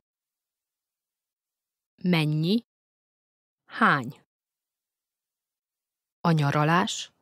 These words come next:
a szabadság. A név. Jó reggelt. Jó estét. Fent.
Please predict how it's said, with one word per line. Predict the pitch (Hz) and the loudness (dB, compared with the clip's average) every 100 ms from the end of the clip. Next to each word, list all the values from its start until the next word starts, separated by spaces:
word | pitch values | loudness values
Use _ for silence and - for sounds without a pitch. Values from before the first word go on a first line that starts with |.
| _ _ _ _ _ _ | _ _ _ _ _ _
a | - | -6
szabadság. | - 190 139 - - 135 131 151 - _ _ _ _ _ _ _ _ _ _ _ _ _ _ _ _ _ _ _ - | -2 -2 -2 -8 -12 -10 -10 -12 -20 _ _ _ _ _ _ _ _ _ _ _ _ _ _ _ _ _ _ _ -4
A | 151 | -2
név. | 160 170 143 139 - _ _ _ _ _ _ _ _ _ _ _ _ _ _ _ _ _ _ _ _ | 0 0 -2 -6 -14 _ _ _ _ _ _ _ _ _ _ _ _ _ _ _ _ _ _ _ _
Jó | 262 269 147 | 0 0 0
reggelt. | 135 143 127 135 - - _ _ _ _ _ _ _ _ _ _ _ _ _ _ _ _ _ _ _ - | -6 -12 -12 -14 -16 -20 _ _ _ _ _ _ _ _ _ _ _ _ _ _ _ _ _ _ _ -2
Jó | 233 214 | 0 2
estét. | 143 - - 123 120 - - _ _ _ _ _ _ _ _ _ _ _ _ _ _ _ _ _ _ _ _ | 0 -6 -10 -10 -12 -16 -20 _ _ _ _ _ _ _ _ _ _ _ _ _ _ _ _ _ _ _ _
Fent. | - - 156 156 - - | -6 0 0 -2 -8 -20